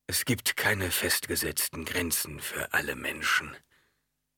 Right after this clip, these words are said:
Universale Voraussagen sind nichts als ein Mythos. Man kann lediglich die weltbewegendsten lokalen Strömungen vorhersagen.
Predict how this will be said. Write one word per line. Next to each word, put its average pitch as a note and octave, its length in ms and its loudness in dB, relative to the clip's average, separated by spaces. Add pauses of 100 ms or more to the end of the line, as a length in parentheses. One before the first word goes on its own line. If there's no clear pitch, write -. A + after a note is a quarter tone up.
(200)
Universale F#2 680 6
Voraussagen F2+ 920 2
sind D2 240 -4
nichts - 360 -2
als - 220 -2
ein D2+ 160 -6
Mythos. - 600 -4 (880)
Man D2+ 240 -2
kann F#2 240 2
lediglich G#2+ 680 2 (760)
die G2 120 -2
weltbewegendsten G#2 1080 2
lokalen F2+ 520 2
Strömungen F#2 600 2
vorhersagen. E2 760 0